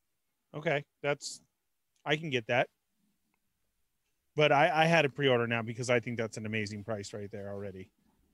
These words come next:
I, I'm, I was looking at it from the outside, like I said, as far as, um, all these figures have gone up, you know, and, uh, two Build-A-Figures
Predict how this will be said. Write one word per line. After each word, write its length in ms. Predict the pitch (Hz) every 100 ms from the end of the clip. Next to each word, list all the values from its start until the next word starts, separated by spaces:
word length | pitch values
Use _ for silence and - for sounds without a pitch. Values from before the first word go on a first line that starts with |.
| _ _ _ _ _ _ _ -
I, 120 | 139 156
I'm, 220 | 185 220
I 200 | 233 175
was 200 | 196 160
looking 300 | 190 160 170
at 180 | 151 147
it 100 | 147
from 140 | 131
the 140 | 135 131
outside, 500 | 131 120 143 123 123
like 160 | 120
I 80 | 120
said, 300 | 120 127 117
as 140 | 113 110
far 340 | 127 120 117
as, 400 | 113 110 113 - _ _ _ _ _ _ -
um, 560 | 123 120 113 107 107 - -
all 180 | 165 180
these 180 | 185
figures 300 | - 151 147
have 140 | 127 127
gone 240 | 131 120
up, 160 | 104 107 _ _ _ _ _ _
you 120 | 135
know, 300 | 127 113 113 - _ _ _ _ -
and, 600 | 139 131 127 120 120 113
uh, 340 | 117 110 110 110 _ _ _ -
two 440 | - 170 165 147
Build-A-Figures 1000 | 123 147 139 120 - 113 113 113 113 -